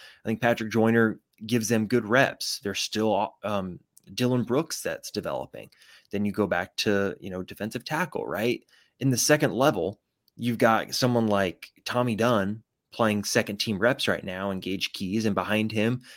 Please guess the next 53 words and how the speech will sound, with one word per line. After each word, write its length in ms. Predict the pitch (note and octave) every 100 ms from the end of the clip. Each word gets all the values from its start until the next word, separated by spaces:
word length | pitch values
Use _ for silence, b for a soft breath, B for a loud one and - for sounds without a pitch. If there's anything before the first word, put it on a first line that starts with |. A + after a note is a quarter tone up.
| B -
Keenan 320 | C3 C#3 D3
Caldwell 520 | - C3+ E3 G#2+ -
has 220 | G2 G2
given 280 | G#2 - D2+
good 200 | - B1 -
reps. 340 | B1+ - -
So, 80 | C3+
like, 160 | C3 b b b _
you 140 | C#3 D#3+
just 160 | E3
look 180 | F3+ -
all 240 | - C#3 C#3+
over 120 | B2+
the 100 | G#2
defense 460 | A2+ C3+ C3 G#2+
right 180 | F#2 F2+
now, 300 | F2+ F2 G2+
and 120 | G2 F#2 b b _
there's 160 | A#2 A#2+
just 200 | C#3 A#2+
kind 140 | C#3+
of 80 | A#2+
this, 320 | G#2+ G2+ - - _
the 120 | -
top 400 | A2+ - C3+ E3+
level 460 | A2+ A2+ B2 C3 C3 _ -
is 140 | A2
still 200 | - A#2
the 120 | G#2
top 320 | - G#2 F#2
level, 280 | F#2+ C#2+ C#2+
right? 200 | G2 G2
You 100 | F#2+
know 200 | G#2 A2+
what 140 | A2+ G#2+
to 120 | -
expect, 480 | - - A#2 A2 -
but 80 | G#2+
now 140 | A#2+
there 120 | C#3+
are 60 | B2+
these 180 | G#2+ -
other 180 | A#2 B2
guys 500 | F#2+ F#2+ A2 A2+ G2+
that 180 | G2 - B B B B
I 40 | G#2+
think 160 | A2
as 140 | A2 F#2+
this 180 | G2+
season 260 | - A#2+ A2+
has 160 | G2 -
gone 200 | G2 F#2+
on 420 | A#2+ B2 G#2